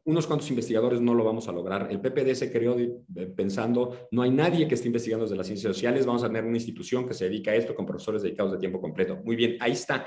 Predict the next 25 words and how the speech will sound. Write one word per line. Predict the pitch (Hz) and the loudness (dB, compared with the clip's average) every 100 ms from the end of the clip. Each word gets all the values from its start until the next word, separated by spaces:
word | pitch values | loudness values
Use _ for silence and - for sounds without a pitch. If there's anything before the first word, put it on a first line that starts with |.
| - - _ | -10 -20 _
pero | 113 113 | 2 4
no | 151 | 4
nos | 165 123 | 2 2
damos | 135 139 - | 2 0 -2
abasto. | 80 104 147 - - - _ _ _ _ _ _ _ _ - | 0 2 0 -4 -14 -20 _ _ _ _ _ _ _ _ -4
Necesitamos | 113 107 110 - 95 143 170 202 196 - | -2 2 0 0 -2 0 2 2 0 0
el | 104 | -2
apoyo | 98 - 135 139 143 - - _ _ | 0 2 4 2 -2 -6 -16 _ _
de | 107 113 | -2 -2
toda | 87 - 247 214 156 | -2 2 4 6 4
la | 92 | 2
ciudadanía | - 85 82 87 90 107 - - | -2 -4 -2 -2 0 -2 -4 -10
simplemente | - - 226 233 165 139 147 151 | -10 0 6 6 6 4 2 0
para | 127 104 | 0 0
estudiar | - - 107 120 170 170 | -2 -4 -4 0 0 0
el | 101 | -2
fenómeno. | 90 85 80 - - | -4 -4 -8 -10 -14
Ya | - 139 220 156 | -2 0 0 -2
hicimos | 151 165 156 | -2 -2 -2
un | 160 | -2
esfuerzo, | 147 151 135 - | 0 0 0 -2
creo, | 147 | -2
monumental | 143 131 113 110 123 | 0 2 0 2 0
en | 131 | 2
identificarlo. | 101 92 95 - 131 147 78 | 0 -2 -4 -4 -2 -2 -4